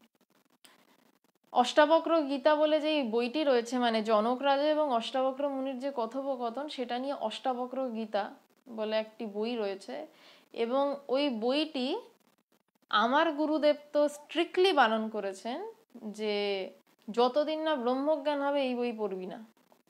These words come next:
একদম প্রথম আমি যখন যাই, আমি দেখেছিলাম আশ্রমে ওই বইটা রয়েছে। তো ভগবান আমাকে বললেন যে, আহ, "অষ্টাবক্র গীতা জ্ঞানের আগে পড়তে নেই, পড়বি না।"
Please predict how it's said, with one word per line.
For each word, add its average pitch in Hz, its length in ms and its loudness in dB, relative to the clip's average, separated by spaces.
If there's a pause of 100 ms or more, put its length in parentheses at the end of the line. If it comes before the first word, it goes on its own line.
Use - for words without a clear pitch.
(540)
একদম 254 580 2
প্রথম 269 380 2
আমি 277 200 2
যখন 294 300 4
যাই, 233 500 6
আমি 269 240 -2
দেখেছিলাম 277 520 0
আশ্রমে 240 440 -2
ওই 247 100 -2
বইটা 214 380 -4
রয়েছে। 196 420 -8 (840)
তো 226 120 -6
ভগবান 247 380 4
আমাকে 294 260 4
বললেন 294 540 2
যে, 240 520 4
আহ, 185 440 0 (120)
"অষ্টাবক্র 294 680 0
গীতা 269 540 6 (260)
জ্ঞানের 240 320 2
আগে 277 180 4
পড়তে 233 380 -4
নেই, 196 220 -10
পড়বি 208 300 -6
না।" 180 140 -12